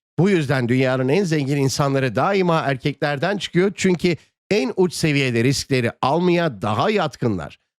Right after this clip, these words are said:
Ama diğer bir yandan evsiz kalma seviyesinde fakirlerin de hemen hepsi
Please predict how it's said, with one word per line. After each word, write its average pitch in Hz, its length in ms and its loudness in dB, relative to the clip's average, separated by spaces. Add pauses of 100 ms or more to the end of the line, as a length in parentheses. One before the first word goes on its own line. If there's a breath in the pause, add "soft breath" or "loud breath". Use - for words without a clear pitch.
(120)
Ama 151 340 0 (260 soft breath)
diğer 156 300 0
bir 131 60 2
yandan 127 340 0
evsiz 185 360 0
kalma 127 280 0
seviyesinde 120 640 0
fakirlerin 139 580 0
de 160 120 2
hemen 139 220 0
hepsi 131 380 -2